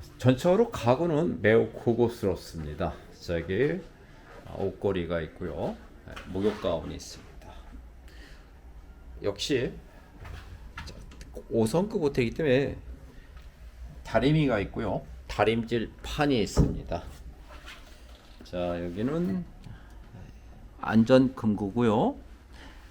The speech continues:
밑에 런드리백이 있고 실내화 두 컬레, 구두 주고 구두 약이 있습니다. 자, 전체적으로 오 성급 호텔로서는 매우 우수합니다. 아무래도 지은 지 얼마 안 됐으니까 룸이 좀 고급스럽죠.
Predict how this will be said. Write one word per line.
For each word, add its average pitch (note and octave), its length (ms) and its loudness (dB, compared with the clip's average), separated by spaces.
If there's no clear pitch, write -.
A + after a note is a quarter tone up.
밑에 E3 600 -2
런드리백이 A2+ 840 2
있고 A2 400 -6
실내화 A2 720 -2
두 A#2 160 -14
컬레, F2 480 -8
구두 G3 300 -10
주고 - 500 -6
구두 G2+ 340 -2
약이 F2 320 -2
있습니다. D#2 580 -10
자, F3 160 8
전체적으로 G3+ 560 6
오 F3 100 10
성급 G3+ 400 4
호텔로서는 D#3+ 800 2
매우 A2 340 6
우수합니다. F2+ 880 0
아무래도 F#2 320 -2
지은 C3+ 380 2
지 D3+ 60 6
얼마 G2+ 280 6
안 G2 80 2
됐으니까 B2+ 460 -2
룸이 G2+ 340 -2
좀 - 200 -10
고급스럽죠. A2+ 880 -4